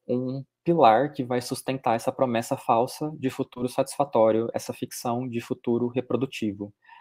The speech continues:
Pra ele, é improdutiva a ideia de que os sujeitos queer se apropriem de uma noção de futuro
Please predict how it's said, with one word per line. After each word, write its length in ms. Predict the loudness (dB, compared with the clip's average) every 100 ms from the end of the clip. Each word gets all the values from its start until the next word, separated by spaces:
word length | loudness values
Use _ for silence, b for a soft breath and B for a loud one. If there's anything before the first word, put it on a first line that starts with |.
| b _
Pra 140 | 6 6
ele, 400 | 6 6 4 4
é 100 | 2
improdutiva 920 | 0 0 0 -2 0 2 2 0 0
a 80 | 0
ideia 560 | 0 2 4 4 2 0
de 140 | -4
que 340 | -6 -2 0 0
os 120 | -4
sujeitos 420 | -2 -2 -2 -10
queer 440 | -8 -2 -2 -2 -6 _
se 120 | -4 -2
apropriem 800 | 0 -2 0 0 2 0 -6 -12 _
de 300 | -12 -6 -4
uma 400 | -2 -2 -4 -6 -6
noção 340 | -6 -2 -2
de 80 | -2
futuro 640 | -4 -6 -2 0 -2 -6